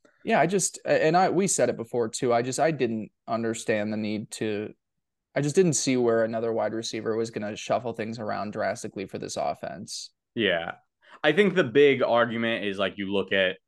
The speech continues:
Speaker 2: what our production has been outside of, you know, um,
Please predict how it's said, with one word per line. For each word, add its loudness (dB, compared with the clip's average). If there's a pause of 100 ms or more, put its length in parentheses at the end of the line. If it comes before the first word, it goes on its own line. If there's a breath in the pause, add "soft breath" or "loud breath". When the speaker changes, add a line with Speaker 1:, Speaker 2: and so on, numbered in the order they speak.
Speaker 2:
what 2
our 2
production -4
has -8
been 0
outside -2
of, -4 (1400 soft breath)
you -2
know, -6 (380)
um, -6